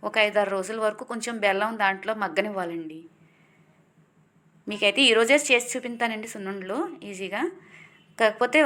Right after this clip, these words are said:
మేమైతే అలా స్టోర్ చేసి పెట్టుకుంటామండి, ఒక ఐదు రోజులు మగ్గనివ్వాలి. ఈరోజైతే మీకు వీడియో చేస్తున్నాను కాబట్టి సున్నుండలు చేసి చూపిస్తున్నాను. ఆ పొడిలో దానికి సరిపడగా నెయ్యి వేసుకుని, కాచిన చల్లార్చిన నెయ్యి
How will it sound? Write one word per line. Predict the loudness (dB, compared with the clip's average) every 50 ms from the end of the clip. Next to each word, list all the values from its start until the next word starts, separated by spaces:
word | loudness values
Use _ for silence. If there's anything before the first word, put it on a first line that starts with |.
| 4 2 -2
మేమైతే | -2 -2 -2 0 2 2 2
అలా | 2 2 0
స్టోర్ | 0 0 0 0 -2 -4
చేసి | -6 -4 -4 -6
పెట్టుకుంటామండి, | -6 -6 -6 -6 -4 -2 0 0 0 -2 -4 -4 -4 -2
ఒక | 0 0 0
ఐదు | 0 0 0
రోజులు | -2 -2 -2 -4 -6 -6
మగ్గనివ్వాలి. | -4 -4 -4 -4 -2 -2 -2 -2 -2 -2 -2 -4 -4 -6 -12 _ _ _ _ _ _ -4 -2
ఈరోజైతే | 2 2 2 4 4 4 4 4 2 2
మీకు | 0 -2 -4 -4 -4 -2
వీడియో | -2 0 0 2 2
చేస్తున్నాను | 2 2 0 0 -2 -2 -2 0 0
కాబట్టి | 0 0 0 -2 -2 -2 -2
సున్నుండలు | -4 -6 -6 -4 -4 -6 -6 -6
చేసి | -6 -6 -6 -6
చూపిస్తున్నాను. | -8 -8 -10 -12 -12 _ -8 -6 -4 -2 -2 -2 -2 -2 -6 -14 _ _ _ _ _ _ -4 -4
ఆ | -2 0
పొడిలో | 0 0 2 2 2 2 0 0 -4 -14 _ _ _ _ _ _ _ _ _ _ _ _ _ _ -4 -2
దానికి | -2 -2 0 0
సరిపడగా | 0 2 2 2 2 2 2 0 -2
నెయ్యి | -4 -6 -6 -6 -6
వేసుకుని, | -6 -6 -8 -8 -8 -6 -4 -4 -4 -6 -8 -14 _ _ _ _ _ _ _ _ _ _ -2
కాచిన | -2 -2 -2 -2 -6 -6 -4
చల్లార్చిన | -4 -2 -2 -2 -2 -4 -4 -8 -6 -4 -4
నెయ్యి | -2 -2 -4